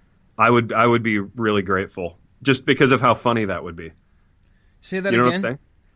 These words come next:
Speaker 2: No, I
Speaker 1: If
Speaker 2: don't.
Speaker 1: you could, if you could transcribe, uh, some of their lyrics from, like, way leftist to way, like
Speaker 2: Oh, no, it didn't even change, like, the, the,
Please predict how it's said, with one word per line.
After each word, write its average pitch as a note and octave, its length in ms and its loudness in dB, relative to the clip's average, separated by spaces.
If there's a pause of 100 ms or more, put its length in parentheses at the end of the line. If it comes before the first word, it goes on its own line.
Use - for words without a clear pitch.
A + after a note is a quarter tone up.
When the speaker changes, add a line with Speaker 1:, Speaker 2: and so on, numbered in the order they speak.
(240)
Speaker 2:
No, E3+ 100 4
I - 40 8
Speaker 1:
If D3 60 2
Speaker 2:
don't. D#3+ 140 2
Speaker 1:
you G#3+ 80 -2
could, - 140 -12 (180)
if D#3 120 2
you G#3+ 100 2
could G3+ 100 2
transcribe, D3 840 2 (100)
uh, A#2 340 2
some C#3 200 0
of C#3+ 60 -2
their B2+ 160 4
lyrics B2 420 2
from, A2+ 400 -2
like, A2+ 240 -2
way A#2 200 2
leftist A2+ 720 -2 (100)
to A2 400 -2 (380)
way, A2+ 220 2
like A2 220 0
Speaker 2:
Oh, - 20 2
no, A#3 140 0
it F3+ 100 0
didn't B3 160 0
even G3 220 2
change, F#3+ 440 0
like, C#3+ 260 -2
the, A2+ 420 -2
the, A2+ 460 -8